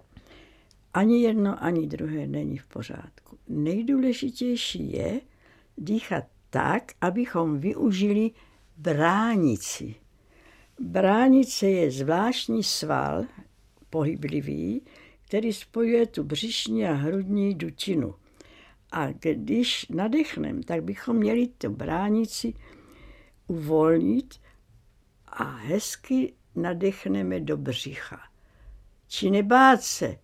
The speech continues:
to bříško vykulit. A vydechneme,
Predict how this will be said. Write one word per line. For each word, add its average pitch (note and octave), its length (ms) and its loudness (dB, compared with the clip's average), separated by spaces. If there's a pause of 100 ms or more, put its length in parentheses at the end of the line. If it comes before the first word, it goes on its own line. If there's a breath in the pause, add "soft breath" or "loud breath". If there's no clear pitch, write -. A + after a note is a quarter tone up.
(340)
to C#3+ 180 -8 (100)
bříško E3+ 520 -6
vykulit. E3 760 -8 (680)
A D3+ 160 -4 (520)
vydechneme, C4 920 4